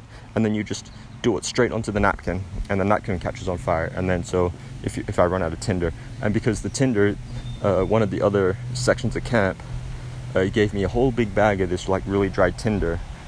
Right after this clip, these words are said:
and especially 'cause it rains a lot here, it's, like, really useful, right? So I use just a little bit each time just to get the fire started.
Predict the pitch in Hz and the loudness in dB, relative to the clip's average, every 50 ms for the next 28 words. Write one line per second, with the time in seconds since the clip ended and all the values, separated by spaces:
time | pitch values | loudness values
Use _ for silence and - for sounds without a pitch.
0 | - - 98 95 95 - - 117 - 123 98 104 92 82 76 92 95 101 101 87 | -6 -2 -2 -2 0 2 2 0 0 0 -2 -2 -2 0 2 4 4 4 4 2
1 | 90 87 76 - - 98 87 85 82 - - - 87 85 - - 95 85 85 85 | 2 2 0 0 0 0 2 2 2 0 0 2 0 0 2 2 0 0 2 0
2 | 80 82 90 87 - - - - 87 - - 85 90 92 95 - - - - - | 0 0 -2 -2 -2 -4 -6 -4 -4 -6 -2 0 2 2 2 0 -4 -8 -8 -6
3 | - - - - - 90 90 92 98 90 - - 98 - 98 101 117 123 123 113 | -6 -2 2 2 4 4 4 2 2 2 2 0 2 2 4 4 4 4 4 4
4 | 117 120 117 - - 104 - - - 104 104 101 - - - 101 92 - 92 - | 4 2 2 2 0 -4 -2 0 2 2 2 2 0 -2 -2 -2 -2 -2 -2 0
5 | - 92 90 85 - - - 113 107 98 85 87 - | 2 2 2 2 0 0 2 4 4 4 4 2 -2